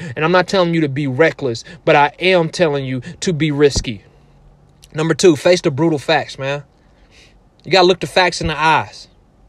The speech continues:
When I was fat, I had to tell myself, "Destry, you're fat.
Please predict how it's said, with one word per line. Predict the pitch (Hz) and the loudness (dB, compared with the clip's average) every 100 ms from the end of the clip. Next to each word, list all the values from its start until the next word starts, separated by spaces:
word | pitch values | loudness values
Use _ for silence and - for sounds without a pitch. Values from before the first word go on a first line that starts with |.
| _ _ _ _ _ _ | _ _ _ _ _ _
When | - 147 | -6 2
I | 170 | 4
was | 175 - | 2 0
fat, | - 202 160 | 2 2 0
I | 165 | 0
had | 170 | 0
to | 165 | 0
tell | 196 175 | 0 0
myself, | 170 - 165 | 0 -2 -2
"Destry, | 135 170 170 160 | 2 0 0 -4
you're | 147 | -4
fat. | 131 - 185 156 | -4 0 2 2